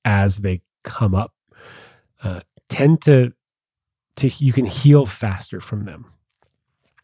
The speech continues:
So just don't obsess over the timeline or how long it's taking. It's gonna take the time that it takes. And there are some things that you can do to kind of speed it up a little bit, which we're gonna talk about.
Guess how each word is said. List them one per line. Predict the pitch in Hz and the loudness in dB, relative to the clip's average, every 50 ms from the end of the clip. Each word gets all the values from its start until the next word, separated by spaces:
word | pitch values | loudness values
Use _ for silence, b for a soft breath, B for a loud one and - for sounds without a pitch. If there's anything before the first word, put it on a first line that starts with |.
| _ _ _ B B B B B B B B | _ _ _ B B B B B B B B
So | B - 143 131 120 123 - _ _ _ _ _ _ _ _ _ _ _ _ _ _ _ _ _ _ _ _ _ _ _ _ _ _ _ _ - | B 2 4 4 4 4 0 _ _ _ _ _ _ _ _ _ _ _ _ _ _ _ _ _ _ _ _ _ _ _ _ _ _ _ _ 0
just | - 151 - - | 0 0 2 4
don't | - 170 180 190 - - | 4 4 4 4 2 -2
obsess | 160 - - - - 139 135 113 - | -8 -8 -6 0 0 0 0 0 0
over | 117 127 117 107 113 | 2 2 4 6 4
the | 107 101 - | 4 2 0
timeline | - - - - 120 117 110 104 101 92 90 92 92 92 101 - | -6 -6 0 2 4 4 4 2 0 -2 -2 -4 -6 -6 -6 -2
or | - 120 117 - | 2 2 2 2
how | - - - - - 123 120 | 0 -6 -6 -2 2 4 6
long | 117 117 117 113 110 104 | 6 8 6 6 4 4
it's | 92 92 - - | 2 -2 -8 -10
taking. | - - 98 92 - 104 98 - - - - _ B B B B B B B | -10 -8 -8 -6 -6 -8 -10 -12 -14 -20 -20 _ B B B B B B B
It's | B - | B -2
gonna | - 160 170 - | 2 2 2 2
take | - - - - 147 139 - - | 0 0 2 4 4 4 4 0
the | - 131 | -6 -6
time | - - - - 120 113 110 113 110 | -6 -8 -8 -4 0 2 2 4 2
that | 107 95 | 2 -2
it | 101 101 | -4 -8
takes. | - - - 101 - 92 - - | -10 -8 -8 -8 -8 -8 -6 0
And | - 156 156 147 | 2 4 6 6
there | 139 131 | 6 6
are | 120 | 4
some | - 135 120 117 117 120 | 4 4 2 2 2 0
things | - - - 131 123 113 101 104 101 - | -4 0 4 4 6 6 6 4 2 0
that | 104 101 98 113 | 0 -4 -4 -2
you | 113 101 110 107 | 2 4 4 4
can | - - 107 98 | 4 2 -2 0
do | 95 104 104 101 98 95 90 B B B B B B B - | 2 4 4 4 4 2 0 B B B B B B B -10
to | - | -6
kind | - - 120 113 | -2 0 0 0
of | 101 | 0
speed | - - 127 107 | 0 0 0 2
it | 104 107 | 2 2
up | 101 92 | 2 2
a | |
little | 101 120 175 185 135 | 4 4 4 4 4
bit, | 104 101 | 2 0
which | 101 101 - - | 0 0 0 0
we're | 107 | 2
gonna | 98 95 87 | 2 2 0
talk | 87 - - 127 110 - | -2 -4 -4 -4 -4 -4
about. | 98 92 92 98 | -6 -8 -8 -12